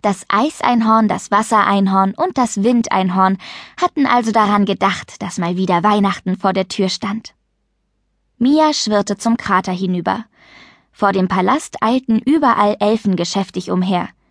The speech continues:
Sie trugen Kisten mit Baumschmuck vor den Palast und begannen, einen majestätisch aussehenden, tannähnlichen Baum mit bunten Glaskugeln zu schmücken. Aber das war noch nicht alles. Mia schnupperte.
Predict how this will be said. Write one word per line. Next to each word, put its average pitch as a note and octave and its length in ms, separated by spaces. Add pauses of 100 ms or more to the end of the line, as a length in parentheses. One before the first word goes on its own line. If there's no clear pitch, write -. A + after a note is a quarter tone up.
(340)
Sie F#3 120
trugen F3+ 400
Kisten A3+ 440
mit F3 160
Baumschmuck G#3+ 540
vor G3 140
den G3 100
Palast G3 480 (480)
und - 160
begannen, A#3+ 420
einen G3+ 280
majestätisch G3 840
aussehenden, G#3 920
tannähnlichen A3+ 960
Baum A#3 320
mit F#3+ 220
bunten C4+ 420
Glaskugeln F#3 720
zu F#3 160
schmücken. F#3 440 (460)
Aber B3 240
das G3+ 220
war G3+ 100
noch F#3 140
nicht - 180
alles. G3+ 420 (500)
Mia A3+ 320
schnupperte. A3+ 600